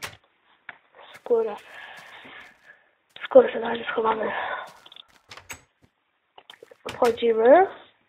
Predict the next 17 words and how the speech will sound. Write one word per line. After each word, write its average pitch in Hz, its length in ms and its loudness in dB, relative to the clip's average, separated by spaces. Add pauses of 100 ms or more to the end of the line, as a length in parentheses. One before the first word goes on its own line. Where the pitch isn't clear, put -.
(200)
Tutaj 320 160 2
chyba 320 160 8
nie 320 100 4
się 320 100 0
przytapiałem. 302 680 6 (200)
A. - 260 0 (840)
Tutaj 262 220 8
mamy 240 460 8 (1200)
takie 247 360 4
rzeczy. 294 500 2 (400)
Tutaj 233 240 2
schowamy 240 400 4
już - 380 -4
nawet. 262 360 0 (1160)
I 269 80 -2
tutaj, 302 360 8
patrzcie, 240 460 4